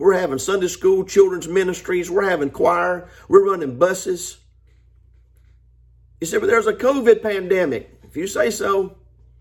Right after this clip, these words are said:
we're still having church. We're still opening the doors of our church. And we're watching God save souls. We're watching families be added to the church. And God's blessing.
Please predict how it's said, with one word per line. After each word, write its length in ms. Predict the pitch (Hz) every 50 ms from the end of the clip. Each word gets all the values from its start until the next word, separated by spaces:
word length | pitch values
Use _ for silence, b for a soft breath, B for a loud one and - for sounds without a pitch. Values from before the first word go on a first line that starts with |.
| _ _ _ _ _ _ _
we're 100 | - 165
still 220 | 160 - 175 175 175
having 300 | 185 202 202 208 202 202
church. 580 | - 247 254 240 214 - - - - - - _ _ _ _ - _ _ _ _ _ - _ _ _ _ _ _ _ _ _ _ _ _ _
We're 140 | - 160 156
still 240 | - - 190 175
opening 280 | 175 202 196 202 208 196
the 60 | 196
doors 280 | 180 202 220 220 196 185
of 100 | 196 202
our 200 | 214 220 208 208
church. 640 | - - 233 240 233 - - - - - - - _ _ _ _ _ _ _ _ _ _ _ _ _ _ _ _ _ _ _ _ _ _ _ _ _
And 100 | - 123
we're 60 | 131
watching 420 | 135 151 165 160 - - 139 139
God 300 | 139 165 170 165 156 -
save 320 | - - 175 175 160 135 -
souls. 500 | - 165 160 160 165 165 165 165 143 139
We're 80 | 131
watching 340 | 127 139 147 151 - 131 117
families 380 | - 160 156 156 151 143 127 113
be 240 | 120 147 147 -
added 280 | - 151 156 151 147 131
to 60 | 135
the 100 | 120 123
church. 580 | 110 - 147 143 139 139 139 - - - - _ _ _ _ _ _ _ _ _ _ _ _
And 160 | - 110 117
God's 320 | 131 156 165 160 143 110 104
blessing. 580 | 98 120 160 165 160 - - 165 160 147 139